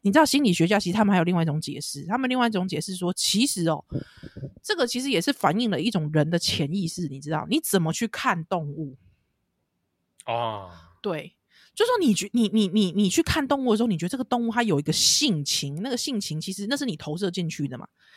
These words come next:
Speaker 1: 对不对？比方说我看到那个大野狼，我觉得说，“哎呦，狼就是老奸巨猾的，就敢跳啊呢。”哦，啊，哎，来给狼嗨。其实那就是一个你自己内心的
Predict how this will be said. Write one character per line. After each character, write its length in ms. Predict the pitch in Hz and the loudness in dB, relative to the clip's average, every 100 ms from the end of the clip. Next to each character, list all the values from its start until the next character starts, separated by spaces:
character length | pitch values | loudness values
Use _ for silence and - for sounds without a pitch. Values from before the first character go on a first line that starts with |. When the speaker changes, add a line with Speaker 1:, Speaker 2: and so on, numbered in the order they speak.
| - - - - | -20 -20 -10 -2
Speaker 1:
对 80 | |
不 60 | 165 | 0
对？ 120 | 147 | 0
比 80 | 165 | 2
方 140 | 214 | 0
说 140 | 240 208 | 2 2
我 80 | 147 | 2
看 160 | 196 | 2
到 160 | 202 190 | 2 2
那 100 | 202 | 2
个 220 | 175 156 | 0 2
大 180 | 214 160 | 2 2
野 80 | 139 | 0
狼， 160 | 147 | -4
我 80 | 151 | -4
觉 100 | 160 | -4
得 60 | 175 | -4
说 100 | 196 | -4
，“哎 60 | 269 | -4
呦， 220 | 247 156 160 | -2 -4 -4
狼 320 | 160 185 220 | -6 -6 -8
就 120 | 269 | -6
是 160 | 262 233 _ - | -8 -10 _ 0
老 140 | 165 | 2
奸 220 | 170 226 | 4 2
巨 180 | 226 202 | 2 0
猾 160 | 175 151 | 0 -2
的， 140 | 151 | -4
就 100 | 175 | -6
敢 200 | - 156 | -4 -2
跳 300 | 175 196 160 | 0 2 2
啊 140 | 156 170 | 2 2
呢。” 260 | 175 175 - - - - - | 0 -2 -6 -16 -20 -20 -6
哦， 100 | 180 - | -2 4
啊， 100 | 220 | 2
哎， 220 | 180 170 | 4 0
来 100 | 160 | 0
给 80 | - | 0
狼 160 | 156 165 | 0 0
嗨。 380 | - 165 165 165 - - - _ | 0 0 0 -2 -6 -18 -20 _
其 100 | - | -8
实 120 | 320 403 | -6 -4
那 80 | 403 | -2
就 120 | 370 | -2
是 120 | 349 | 0
一 80 | 247 | 4
个 140 | 208 | 6
你 140 | 180 175 | 6 4
自 100 | 262 | -2
己 240 | 190 226 | -2 0
内 180 | 269 214 | 2 2
心 320 | - 208 214 | 2 2 2
的 220 | 180 147 | 2 0